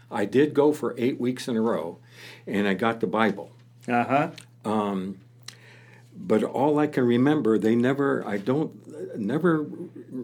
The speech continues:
Speaker 1: remember them asking me to receive Christ or anything. They just give me a Bible.
Speaker 2: Mm-hmm.
Speaker 1: So the day that I got the Bible, I remember going back home, and my parents were very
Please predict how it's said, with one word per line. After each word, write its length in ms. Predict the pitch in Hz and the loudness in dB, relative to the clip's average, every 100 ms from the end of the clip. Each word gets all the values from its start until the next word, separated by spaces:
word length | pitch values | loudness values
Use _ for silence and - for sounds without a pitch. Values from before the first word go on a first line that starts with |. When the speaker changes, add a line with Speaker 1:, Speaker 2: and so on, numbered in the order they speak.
| - - - | -12 -20 -8
Speaker 1:
remember 720 | 113 117 110 127 139 127 127 | 0 4 4 4 4 4 4
them 400 | 117 120 110 113 | 2 0 -2 -2
asking 520 | 110 117 - - 113 | -4 -4 -4 0 2
me 180 | 107 110 | 4 2
to 320 | - - 113 | 0 -6 -4
receive 580 | 90 92 87 - 120 113 | -2 -2 -2 0 0 0
Christ 520 | - 113 110 110 - | -4 -2 -2 -4 -4
or 120 | 101 | -4
anything. 420 | 110 107 101 113 104 | 0 -2 -2 0 0
They 100 | 104 | 0
just 400 | - 143 156 - - | -2 -4 -4 -10 -4
give 220 | 123 110 | -2 0
me 140 | 110 | -2
a 60 | 104 | -2
Bible. 480 | 104 90 85 90 - - - - | -4 -6 -8 -12 -18 -20 -12 -6
Speaker 2:
Mm-hmm. 340 | 107 92 117 127 | -4 -2 -4 -6
Speaker 1:
So 240 | - - 123 | -8 -2 0
the 140 | 104 | 0
day 240 | 98 143 190 | 2 4 6
that 200 | 170 135 | 4 2
I 80 | 117 | 0
got 260 | 131 127 | -2 -4
the 80 | 104 | -4
Bible, 580 | 107 156 185 82 90 107 - - | -2 0 0 -2 -4 -8 -18 -14
I 100 | - | -6
remember 440 | 107 110 113 139 139 | 0 2 2 2 0
going 400 | 113 123 127 117 | 0 0 0 2
back 280 | 113 139 - | 0 -2 -4
home, 520 | 131 87 87 113 - - - - - - - - - - | -2 -2 -2 -6 -10 -20 -20 -20 -20 -20 -20 -20 -20 -8
and 300 | - 117 110 | 0 2 4
my 200 | 110 101 | 4 2
parents 760 | - - 196 165 90 95 - | -2 -2 0 0 -2 -4 -8
were 280 | 101 98 98 | -2 0 0
very 640 | 95 110 113 113 107 101 | 2 2 2 2 -2 -4